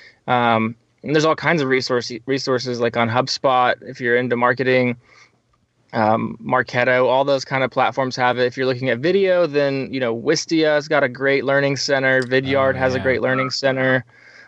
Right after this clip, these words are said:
Speaker 1: There's a lot of, of really good content out there. And I know there's so much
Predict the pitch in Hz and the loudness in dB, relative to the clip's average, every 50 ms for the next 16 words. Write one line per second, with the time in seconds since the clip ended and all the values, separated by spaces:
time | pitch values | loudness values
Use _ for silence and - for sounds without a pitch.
0 | _ - 156 156 160 175 202 165 151 147 143 139 143 143 - - - 139 135 127 | _ -2 -2 0 2 2 2 2 2 2 2 2 2 0 0 0 0 0 0 0
1 | 123 - - _ _ - 139 139 127 127 127 127 131 139 135 139 135 135 135 127 | -2 -6 -18 _ _ -2 -2 -2 -2 -2 -4 -2 0 2 2 2 2 2 0 -2
2 | - - 120 120 127 135 - 147 147 147 143 - 160 160 160 160 156 151 _ - | 0 0 0 0 0 0 0 0 2 0 0 0 0 2 2 2 0 -2 _ -14
3 | - - - - _ _ - 143 143 143 151 156 156 151 151 135 - - 165 147 | -20 -20 -20 -20 _ _ -2 0 2 2 2 2 2 2 0 0 -2 0 0 2
4 | 143 139 131 127 139 | 2 2 0 -2 -4